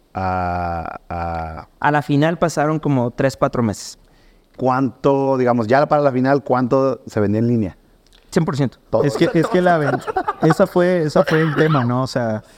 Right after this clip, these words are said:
Speaker 3: ya cuando son partidos importantes es donde realmente se nota la valía, ¿no? De, de lo que, de lo que podemos aportar. Y ahí, o sea,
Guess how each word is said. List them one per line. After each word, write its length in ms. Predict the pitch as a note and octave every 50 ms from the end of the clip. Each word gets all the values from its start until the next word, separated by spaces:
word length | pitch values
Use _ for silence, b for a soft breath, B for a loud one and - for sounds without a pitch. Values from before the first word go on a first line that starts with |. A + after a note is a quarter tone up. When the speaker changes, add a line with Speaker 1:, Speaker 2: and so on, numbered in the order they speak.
| b b b b - -
Speaker 3:
ya 180 | C3 C3+ C3
cuando 220 | - F#3+ F#3 F3+ D#3
son 180 | - D3 D3
partidos 460 | - F3 D#3 C#3 - C3+ C3 C3 -
importantes 640 | D#3+ C#3+ B2 - A#2 A2+ - - A#2 A#2+ - C#3 C3
es 40 | C3
donde 340 | D3 D3+ D3 D3 B2+ A#2+
realmente 560 | A2+ A2+ A#2+ A#2 A#2 A#2+ A#2+ B2 B2+ B2+ D3 C#3
se 160 | - C#3 A2+
nota 440 | G#2+ A2 A2 A2+ - - - C3 B2+
la 120 | B2+ B2
valía, 440 | A2+ G#2+ G#2+ A2+ A#2+ A#2 A2+ G2+ F#2+
¿no? 240 | G#2+ A2 A2+ A#2 A2+
De, 220 | G#2+ G#2 G2 F#2+
de 160 | G#2 G#2+ G#2
lo 120 | G#2 G#2 F#2+ -
que, 360 | - G#2 G#2 G2+ G2 F#2 G2
de 100 | A2 A2
lo 80 | A2 G#2+
que 100 | - -
podemos 360 | G2+ - A2 G#2+ A2 A#2+ - -
aportar. 540 | A#2+ - - G#2 A2 - A#2 B2 D3+ - b b b b b b b b b b b b b b _ _ _
Y 160 | - B2 C3
ahí, 340 | B2+ A#2+ A#2 A#2 A#2+ B2 C3+
o 80 | D3+ D#3+
sea, 440 | - E3 C#3+ B2+ B2 A2+ G#2 -